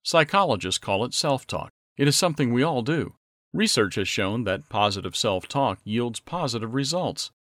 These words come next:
while negative self-talk yields negative results. A salesman may use positive self-talk to pump himself up for his presentation. We may tell ourselves, quote, "You can do this," unquote. Or we may tell ourselves, quote,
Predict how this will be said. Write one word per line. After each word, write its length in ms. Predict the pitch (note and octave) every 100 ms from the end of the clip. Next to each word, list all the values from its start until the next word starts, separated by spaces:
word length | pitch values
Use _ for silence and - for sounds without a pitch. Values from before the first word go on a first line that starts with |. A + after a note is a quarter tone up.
| _ -
while 280 | A2 D3 C#3+
negative 460 | A#2+ G#3+ A#2+ D#2+
self-talk 560 | - D#2 D#2 - F2 C#3 -
yields 360 | A2+ D3 D3+
negative 460 | D3 D3+ G#2 D#2+ D#2
results. 500 | D#2 C#2+ C2+ C2+ - _ _ _ _ _ _ _ -
A 80 |
salesman 520 | D3 G#3+ G#3 A2+ G#2 G#2
may 120 | G#2+
use 280 | G#2+ A2+ G#2
positive 560 | - A2 G#2 G2+ F#2+
self-talk 680 | - G#2 F#2 - D3 A#2 -
to 100 | -
pump 240 | - A2
himself 480 | A2 F#2+ G#2 F#2 -
up 200 | C#3+ -
for 120 | C#3+
his 120 | D3+
presentation. 760 | - G2+ G2 G2+ D#3 D#3+ - - _ _ _ -
We 160 | C3 C#3+
may 160 | A#2
tell 260 | G2 F#3 D#3
ourselves, 540 | E2+ E2 D#2+ E2+ -
quote, 340 | - D3 G3 - -
"You 240 | A2 G#3
can 240 | B3 D#3 C#3
do 200 | G3 C4
this," 360 | G2 - - -
unquote. 560 | F2 D#2 D2+ - C2+ - _ _ _ _ -
Or 240 | F#3+ F3+
we 160 | G#2 G2
may 220 | G#2+ E3
tell 240 | - D2
ourselves, 500 | C#2 D2+ F2 D#2+ E2+
quote, 340 | - C3+ C#3+